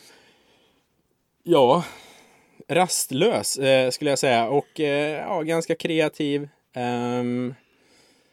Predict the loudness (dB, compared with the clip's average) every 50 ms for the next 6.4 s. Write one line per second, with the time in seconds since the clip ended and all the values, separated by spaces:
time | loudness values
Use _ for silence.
0 | _ _ _ _ _ -20 -20 -20 -20 -18 -18 -18 -16 -14 -14 -14 -14 -14 -12 -10
1 | -10 -10 -10 -12 -14 -10 -8 -8 -8 _ -12 -12 -8 -6 -6 -6 -4 -4 -4 -4
2 | -4 -4 -6 -6 -4 -4 -4 -4 -4 -6 -8 -10 -10 -8 -6 -4 -2 -2 -2 -2
3 | -2 -2 -4 -4 -4 -6 -6 -6 -6 -6 -6 -6 -6 -6 -6 -6 -4 -4 -4 -2
4 | -2 -2 -4 -6 -8 -8 -6 -4 -4 -4 -6 -6 -8 -10 -10 -10 -8 -8 -8 -4
5 | -2 -2 -2 -2 0 0 0 0 0 -2 -4 -6 -10 _ _ -20 -18 -14 -12 -12
6 | -10 -8 -6 -6 -4 -4 -6 -8